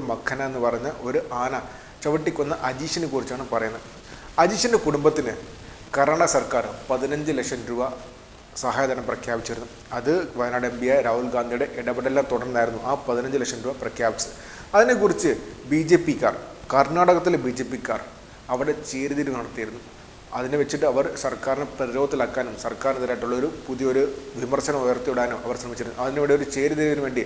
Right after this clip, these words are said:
അവർ ശ്രമിച്ചിരുന്നു കർണാടകത്തിലെ ബി ജെ പിക്കാർ. അതിൽ പ്രതിഷേധിച്ചുകൊണ്ട് ആ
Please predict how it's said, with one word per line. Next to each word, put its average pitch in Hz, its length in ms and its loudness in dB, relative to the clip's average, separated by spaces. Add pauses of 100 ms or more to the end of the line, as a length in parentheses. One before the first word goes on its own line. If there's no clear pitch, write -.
(180)
അവർ 117 180 -2
ശ്രമിച്ചിരുന്നു 113 420 -6 (100)
കർണാടകത്തിലെ 117 680 0
ബി 113 160 -6
ജെ 113 120 -4
പിക്കാർ. 120 240 -2 (760)
അതിൽ 220 140 6 (140)
പ്രതിഷേധിച്ചുകൊണ്ട് 143 800 2 (760)
ആ - 20 6